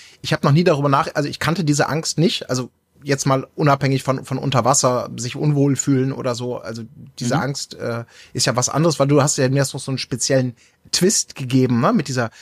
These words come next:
Speaker 1: mit rostige Gegenstände oder, oder solche Geschichten. Also ich finde das total interessant, die Vorstellung, dass das in Spielen,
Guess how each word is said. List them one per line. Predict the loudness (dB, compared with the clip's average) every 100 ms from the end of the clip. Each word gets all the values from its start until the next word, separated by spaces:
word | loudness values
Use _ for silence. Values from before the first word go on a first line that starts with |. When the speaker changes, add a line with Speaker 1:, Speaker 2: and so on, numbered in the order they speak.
| -12 -8
Speaker 1:
mit | -8 -4
rostige | -2 -2 -2 -2
Gegenstände | 2 2 2 2 4 4 4 2
oder, | 0 -2
oder | -2 -2
solche | -2 -4
Geschichten. | -6 -8 -8 -4
Also | 0 0 0 -8 -20 _ _ -6
ich | 0
finde | 0
das | 0
total | 0 0
interessant, | 0 0 0
die | -2
Vorstellung, | 0 0 2 2 2 2
dass | 0 0
das | -2 -2
in | -4
Spielen, | -4 0 4 4 2